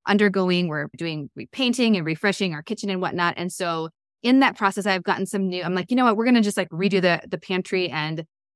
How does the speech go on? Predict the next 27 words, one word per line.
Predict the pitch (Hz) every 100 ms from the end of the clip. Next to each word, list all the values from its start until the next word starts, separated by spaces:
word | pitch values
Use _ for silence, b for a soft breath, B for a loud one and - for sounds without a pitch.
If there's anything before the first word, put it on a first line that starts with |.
| _
we | 220
have, | 247 233
like, | 233
chip | - 294 -
bags | 285 277 285 294
and | 226
the, | 190 185 -
I | 247 277
don't | 254
know, | 240
the | 226 233
chips | - 247 -
fall | 254
out. | 247 240
And | 226
we, | 226
I | 220
like | 269 269
to | 311
buy | 220
things | 226 226
in | 214
bulk | 190 190 190
at | -
Costco. | 185 175 - 190
And | 185
so | - 202 185 180